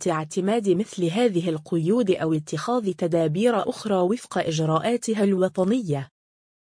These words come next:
وأضاف وزراء خارجية الدول الاثنى عشر في البيان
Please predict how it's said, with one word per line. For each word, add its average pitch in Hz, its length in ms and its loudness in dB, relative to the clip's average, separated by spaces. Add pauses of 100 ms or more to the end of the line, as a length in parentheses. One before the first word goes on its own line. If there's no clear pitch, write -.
وأضاف 208 580 2
وزراء 196 600 2
خارجية 175 720 -2 (100)
الدول 185 440 2
الاثنى 175 480 -2
عشر 165 560 -2
في 156 160 -6
البيان 190 720 0